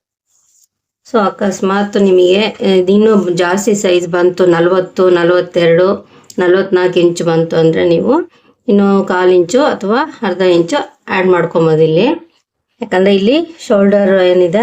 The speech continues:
ಅದನ್ನ ನಾವು ಇಳಿಸ್ತೀವಿ ಕಂಪಲ್ಸರಿ. ಈ ಕಾಲರ್ ನೆಕ್ಕಿಗೆ ಮತ್ತು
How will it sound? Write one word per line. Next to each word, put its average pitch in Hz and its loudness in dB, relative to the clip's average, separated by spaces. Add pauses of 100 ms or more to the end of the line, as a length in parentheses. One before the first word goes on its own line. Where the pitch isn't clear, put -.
ಅದನ್ನ 175 -2 (100)
ನಾವು 165 2 (140)
ಇಳಿಸ್ತೀವಿ 190 0 (100)
ಕಂಪಲ್ಸರಿ. 185 -2 (1120)
ಈ - 6 (240)
ಕಾಲರ್ 185 0
ನೆಕ್ಕಿಗೆ 185 -2 (100)
ಮತ್ತು - -4